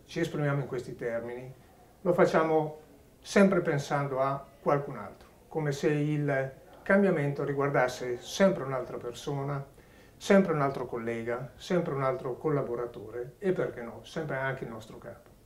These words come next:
Oggi come oggi credo che una delle variabili determinanti stia proprio nella capacità di razionalizzare questa necessità,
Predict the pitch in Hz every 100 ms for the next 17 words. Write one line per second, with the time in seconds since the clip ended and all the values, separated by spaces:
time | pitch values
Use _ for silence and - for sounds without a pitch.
0 | - - - - - - - 180 175 175
1 | 170 170 175 160 170 151 165 165 156 151
2 | 143 151 156 139 139 131 131 110 - 135
3 | 139 151 143 135 135 127 143 135 147 131
4 | 123 120 139 139 - - - - - 180
5 | 180 165 160 156 147 139 135 135 - -
6 | - - 180 170 143 143 143 131 131 143
7 | 139 135 156 156 151 143 135 131 131 127
8 | 123 - 180 175 151 135 120 123 - 123
9 | 131 120 143